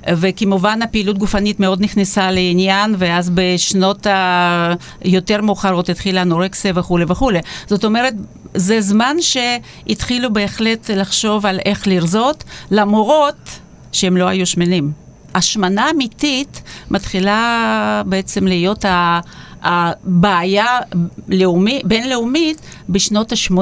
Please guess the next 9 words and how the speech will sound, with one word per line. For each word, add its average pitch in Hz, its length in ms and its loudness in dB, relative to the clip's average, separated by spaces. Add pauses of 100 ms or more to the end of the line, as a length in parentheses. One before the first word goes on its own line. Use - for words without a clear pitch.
(140)
אלף 214 220 0
תשע 208 180 -2
מאות 202 180 -2
שמונים, 180 560 2
משהו 175 340 0
כזה. 175 320 0 (400)
בעשרים, 185 600 0
שלושים, 269 540 -2
ארבעים, 269 720 0